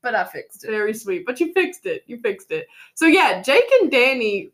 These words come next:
Speaker 2: well, up until tonight, Jake and Danny were really
Speaker 1: It's
Speaker 2: giving
Speaker 1: Danny.
Speaker 2: us a lot of content this
Speaker 1: <laughs>
Speaker 2: week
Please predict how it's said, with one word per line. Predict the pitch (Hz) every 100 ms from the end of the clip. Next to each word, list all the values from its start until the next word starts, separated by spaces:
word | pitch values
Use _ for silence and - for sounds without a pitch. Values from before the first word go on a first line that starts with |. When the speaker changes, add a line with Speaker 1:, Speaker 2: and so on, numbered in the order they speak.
| _
Speaker 2:
well, | 277
up | 302 349
until | 480 392
tonight, | 254 214 220 196 175
Jake | - 370
and | 381 320
Danny | 285 285 262
were | 233 233
really | 233 240 240
Speaker 1:
It's | 202
Speaker 2:
giving | - 247 262
Speaker 1:
Danny. | 240
Speaker 2:
us | 233
a | 220
lot | 202 202 202 202 214 208
of | 202
content | 214 196 190 190
this | 190 190 381 214
Speaker 1:
<laughs> |
Speaker 2:
week | 339 -